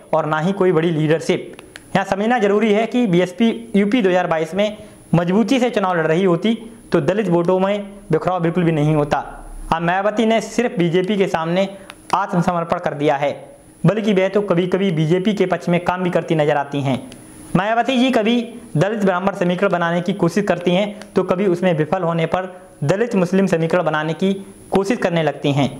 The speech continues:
मानो ऐसा लगता है कि मायावती की राजनीति अब हाशिए पर चली गई हो और उनका दोबारा उभरना संभव नजर नहीं आ रहा हो। मायावती संकट के समय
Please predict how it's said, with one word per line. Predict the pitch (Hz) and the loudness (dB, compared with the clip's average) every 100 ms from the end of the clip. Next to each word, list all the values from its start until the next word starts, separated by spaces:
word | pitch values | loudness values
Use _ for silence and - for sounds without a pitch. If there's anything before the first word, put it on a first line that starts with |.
| - - - | -16 -8 -2
मानो | 170 214 190 | 0 2 0
ऐसा | 190 | 0
लगता | 170 165 180 | -2 -2 -2
है | 175 | -2
कि | 180 | -2
मायावती | 170 160 165 165 | 0 2 0 0
की | 180 175 | 0 2
राजनीति | 151 156 170 180 | 2 2 0 0
अब | 160 151 | -2 -2
हाशिए | 160 160 208 | -4 0 0
पर | 202 | 0
चली | 160 156 151 | -2 -2 0
गई | 147 139 | 0 0
हो | 185 - - - - | -2 -4 -14 -18 -6
और | 185 - | -6 -2
उनका | 190 190 190 | 0 0 0
दोबारा | 151 165 190 202 | 2 2 2 2
उभरना | 165 160 180 185 - - - | 0 0 -2 -4 -12 -20 -4
संभव | 180 190 220 180 | -2 0 0 0
नजर | 180 | 0
नहीं | 170 165 | 0 2
आ | 175 | 2
रहा | 160 160 | 2 -2
हो। | 151 151 127 - - - - - - - | -2 -2 -4 -8 -20 -20 -20 -20 -4 -2
मायावती | 202 233 269 269 | 0 0 0 0
संकट | 214 214 233 | 0 0 -2
के | - | -2
समय | 220 214 | 0 0